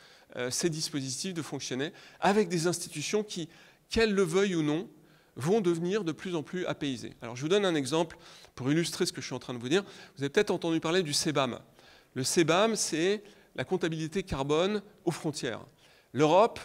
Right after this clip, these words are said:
euh, met en place une réglementation extrêmement ambitieuse qui consiste à dire, si vous importez un produit qui contient plus de carbone que ce qu'on fait nous-mêmes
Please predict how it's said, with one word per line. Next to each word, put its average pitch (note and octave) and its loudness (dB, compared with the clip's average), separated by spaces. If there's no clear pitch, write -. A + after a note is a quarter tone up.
euh, C#3 0
met C3+ 2
en D#3+ 4
place E3 2
une B2 -4
réglementation C3+ -2
extrêmement C#3+ -4
ambitieuse D#3+ 0
qui C#3 -14
consiste D#3+ -2
à C#3 2
dire, G3 4
si - -8
vous G3 0
importez A3 -4
un F3 0
produit D#3 -4
qui - -16
contient C#3 -8
plus G#3+ -8
de F#3 0
carbone D#3 -2
que - -12
ce - -12
qu'on C#3+ -6
fait D3+ -6
nous-mêmes C#3 0